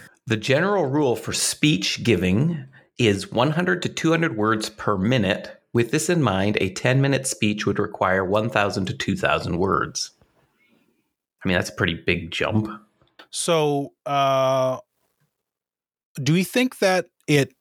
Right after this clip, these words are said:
Speaker 2: followed our prompts? Like, uh, let, let's, let's, let's look at what we asked it to do.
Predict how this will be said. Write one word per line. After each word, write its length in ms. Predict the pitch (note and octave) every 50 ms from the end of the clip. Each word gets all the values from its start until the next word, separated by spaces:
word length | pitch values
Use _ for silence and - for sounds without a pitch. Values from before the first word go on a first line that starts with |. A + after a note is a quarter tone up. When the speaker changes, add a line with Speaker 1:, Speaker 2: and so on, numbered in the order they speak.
| _ -
Speaker 2:
followed 460 | - - - B2 A#2 B2 C3+ C#3+ D3 C#3
our 100 | C3 B2
prompts? 800 | - - C3+ G#2+ A2+ C#3+ - - - - - - - - - - _ _ -
Like, 180 | D#3+ D3 C#3
uh, 140 | C3 D#3 D3
let, 220 | C#3 E3 F3+ E3+ E3
let's, 280 | G3 G#3+ - - - - - - - - - - - -
let's, 380 | D#3 F#3+ A3+ - - - - - - _ _ -
let's 200 | D#3 F3 E3+ -
look 160 | A3 G#3 -
at 60 | G3+
what 100 | F3 E3+
we 100 | D#3+ E3
asked 240 | C#3+ C3+ C3 A#2+ -
it 80 | C3 A2
to 80 | A2+
do. 220 | F#2+ G2+ - -